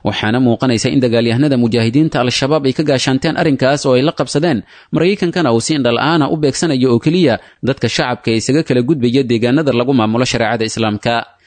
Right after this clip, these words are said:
Maktabka siyaasadda iyo wilaayaadka Islaamiga ee xarakat Al-Shabaab Al-Mujaahidiin ayaa bayaan uu dhowaan soo saaray wuxuu baaq ugu diray guud ahaan muslimiinta ku nool Soomaaliya iyo Bariga Afrika.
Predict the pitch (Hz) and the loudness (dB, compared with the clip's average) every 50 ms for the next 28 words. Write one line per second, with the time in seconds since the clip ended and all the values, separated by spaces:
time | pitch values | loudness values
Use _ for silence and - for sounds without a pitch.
0 | _ _ _ _ _ _ 165 185 180 - - 165 - - 165 - - 139 131 127 | _ _ _ _ _ _ -2 -2 -2 -2 -6 -4 -2 -4 -6 0 0 0 0 0
1 | - - 170 143 113 107 110 113 110 113 120 123 139 151 147 131 - 123 117 - | 0 -2 -2 0 0 2 2 2 2 2 2 2 2 2 0 0 -2 -6 -4 -2
2 | - 113 131 147 156 143 117 117 113 110 - - 147 - 151 - - - - - | -2 0 0 2 2 2 2 0 -2 -2 -2 -4 -4 -4 -4 -6 -6 -4 -4 -2
3 | 143 160 170 160 160 139 143 139 131 143 139 139 147 151 175 175 135 92 - - | 0 0 0 2 2 2 2 2 2 2 2 2 2 2 2 2 2 0 -2 -8
4 | - _ _ - 104 107 107 104 98 110 127 151 139 120 113 113 113 113 131 143 | -20 _ _ -4 -2 0 0 0 0 0 0 0 0 0 0 0 2 2 2 2
5 | 151 143 - - 139 139 - 123 110 117 127 131 123 - - 117 123 170 175 147 | 0 0 0 -2 -2 0 0 0 0 2 2 0 0 0 0 0 2 0 0 0
6 | - - 147 170 165 131 123 139 139 123 120 120 123 139 151 165 160 147 - 139 | 0 -2 -2 0 0 2 2 2 2 2 0 2 2 0 0 0 0 0 2 2
7 | 143 160 175 165 156 139 - 170 151 135 139 147 - 147 147 156 147 123 113 120 | 2 2 2 0 0 -2 0 0 0 0 0 0 0 0 0 2 2 0 0 0
8 | 139 143 131 107 123 117 107 110 113 120 - 113 104 - - 117 | 0 0 0 2 2 2 2 0 -2 -2 0 -2 -2 0 0 -2